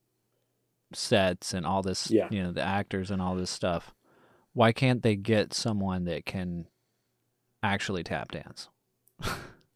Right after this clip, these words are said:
Speaker 2: Oh, for the, for the, like, s-, number at the end.
Speaker 1: Yeah,
Speaker 2: Or
Speaker 1: or
Speaker 2: the
Speaker 1: like, uh, yeah, I forget which number it is where she, like, is it her or is it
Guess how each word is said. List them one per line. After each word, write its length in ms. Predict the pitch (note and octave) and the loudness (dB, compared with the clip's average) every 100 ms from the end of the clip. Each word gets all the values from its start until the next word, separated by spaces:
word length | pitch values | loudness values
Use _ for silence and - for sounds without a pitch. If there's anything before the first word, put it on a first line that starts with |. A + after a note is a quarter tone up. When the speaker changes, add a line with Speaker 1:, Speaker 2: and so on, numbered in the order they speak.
| - - | -14 2
Speaker 2:
Oh, 220 | A2 A2 | 10 10
for 160 | G2+ G#2+ | 10 6
the, 120 | G#2 | 2
for 340 | F#2 - - G#2+ | 0 -4 2 4
the, 260 | G2+ G2 A2+ | 6 4 0
like, 340 | G2+ G2 - - - | -2 -2 -8 -16 -8
s-, 220 | - - _ - | -6 -6 _ 0
number 400 | A2+ G#2+ G2 G2+ | 4 6 6 2
at 80 | G2+ | 2
the 140 | G#2 | 0
end. 240 | F#2 G#2 - _ _ - C#3+ - - | 0 -4 -14 _ _ -12 -12 -10 -2
Speaker 1:
Yeah, 460 | C#3+ C3 F3 D#3 - | 4 8 10 12 10
Speaker 2:
Or 180 | B2 | 10
Speaker 1:
or 20 | B2 | 12
Speaker 2:
the 40 | |
Speaker 1:
like, 240 | B2 A#2 A2 - C3 - | 12 10 6 -6 -14 -2
uh, 460 | C3 A#2+ A2 G#2+ G2 - _ _ _ | 6 8 10 8 4 -2 _ _ _
yeah, 420 | C#3 B2+ C3 A2 G#2+ | -4 0 2 2 2
I 60 | |
forget 300 | A2+ B2+ C#3+ | 0 4 6
which 280 | B2 B2+ - | 6 4 6
number 280 | B2+ A#2+ A2+ | 4 6 6
it 80 | A2 | 8
is 380 | A2 G#2+ - - _ | 6 6 2 -6 _
where 400 | B2 A#2+ A2+ G#2+ | -8 -2 2 2
she, 340 | - - A2 G#2 | 0 0 2 2
like, 520 | G#2 G2 F#2+ - - _ _ _ _ _ _ B2 | 2 2 -2 -8 -20 _ _ _ _ _ _ 4
is 160 | A#2 | 6
it 120 | B2+ | 6
her 300 | A#2+ G#3 B3 | 8 8 8
or 220 | F3 C3+ A#2 | 8 10 8
is 160 | A2 | 8
it 200 | A2+ G#2 | 6 4